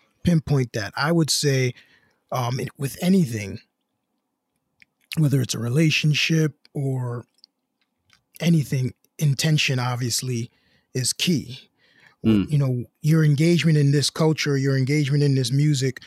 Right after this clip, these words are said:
Speaker 1: what is your intention with it? Is
Speaker 2: Mm.
Speaker 1: it to exploit it for, for riches? Is it to prove something to yourself? Is it a phase? Is it, you know what I mean? Like,
Speaker 2: Mm.
Speaker 1: what, what is your intention? And I think a t-, intention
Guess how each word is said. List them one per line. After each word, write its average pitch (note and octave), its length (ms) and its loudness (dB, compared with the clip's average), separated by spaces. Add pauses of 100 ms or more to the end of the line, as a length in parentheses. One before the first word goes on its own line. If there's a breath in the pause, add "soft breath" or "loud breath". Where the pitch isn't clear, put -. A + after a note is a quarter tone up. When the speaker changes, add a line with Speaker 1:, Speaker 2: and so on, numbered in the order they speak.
(160 loud breath)
Speaker 1:
what C#3+ 320 0
is C#3 400 -2 (120)
your C#3+ 220 0
intention B2+ 640 0 (160)
with A2 200 -6
it? - 120 -2
Is G2+ 240 2
Speaker 2:
Mm. G2+ 60 -14
Speaker 1:
it - 60 -20 (180)
to A#2 340 -6
exploit D3 500 0
it D#3 180 -2
for, - 580 -12
for - 260 -12
riches? A3+ 680 2
Is A2 240 -8
it G#2+ 120 -14 (120)
to A#2 720 -8 (760 loud breath)
prove F3 320 2
something F#3+ 500 2
to F3+ 80 -6
yourself? A3 560 0
Is B2 180 -4
it A2 80 -14
a C3 60 -14
phase? G#3+ 720 0
Is C3 200 -8
it, A2+ 140 -16
you F3 120 0
know F3 100 2
what F3+ 80 2
I - 20 2
mean? F#3 160 2
Like, C#3+ 140 -2
Speaker 2:
Mm. - 180 4
Speaker 1:
what, F3 160 2 (540)
what D#3+ 180 2
is D3+ 160 0
your D3 140 2
intention? C3 480 -2
And B2 120 -4
I A#2+ 160 -4
think C#3+ 200 -4
a C3 60 -8
t-, - 260 -10
intention C#3+ 760 0